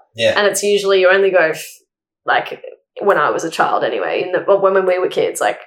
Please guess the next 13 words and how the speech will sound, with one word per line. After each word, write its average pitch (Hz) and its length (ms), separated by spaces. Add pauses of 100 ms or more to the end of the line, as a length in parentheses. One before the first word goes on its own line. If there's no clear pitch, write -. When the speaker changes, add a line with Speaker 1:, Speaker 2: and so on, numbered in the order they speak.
Speaker 2:
in 180 80
the 196 80
most 175 180
extreme 175 400
circumstances 170 1000
that - 240
something's 175 340
going 180 200
on 160 80
in 160 60
your 151 100
family. 151 640
Speaker 1:
Mm. 95 180